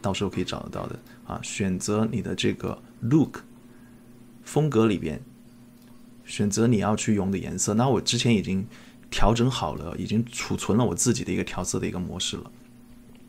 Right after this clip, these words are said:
那现在这个湖面的这个的话，我的取的名字叫 Blue Lake 啊，就蓝色的湖面。直接点击打开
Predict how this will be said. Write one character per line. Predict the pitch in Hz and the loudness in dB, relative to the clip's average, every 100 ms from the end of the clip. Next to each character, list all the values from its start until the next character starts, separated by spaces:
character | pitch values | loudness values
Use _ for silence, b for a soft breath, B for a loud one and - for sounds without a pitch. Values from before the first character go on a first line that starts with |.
| - | 2
那 | 110 98 B B - | 4 4 B B -2
现 | - | 4
在 | 139 | 6
这 | 113 117 | 6 4
个 | 104 | 2
湖 | 95 - 101 | 0 0 2
面 | 139 | 4
的 | 113 | 4
这 | 101 | 4
个 | 98 | 0
的 | 92 | -2
话， | - 92 | -2 -4
我 | - 78 | -4 -6
的 | 78 | -6
取 | - - | -4 -4
的 | - 98 | -4 -4
名 | 95 90 | -4 -2
字 | 101 | -2
叫 | 98 87 87 - | -2 -4 -6 -6
Blue | 104 107 | -4 0
Lake | 104 - - | -2 -2 -10
啊， | - - | -10 -8
就 | 80 | -6
蓝 | 76 80 | -6 -4
色 | 92 107 | -2 -2
的 | |
湖 | 90 - - | -4 -8 -8
面。 | 95 - B B B B B B - | -6 -8 B B B B B B -6
直 | - 104 | -2 6
接 | 135 | 8
点 | 123 92 | 8 4
击 | 107 | 0
打 | 90 - | -2 -4
开 | - 98 | -4 -4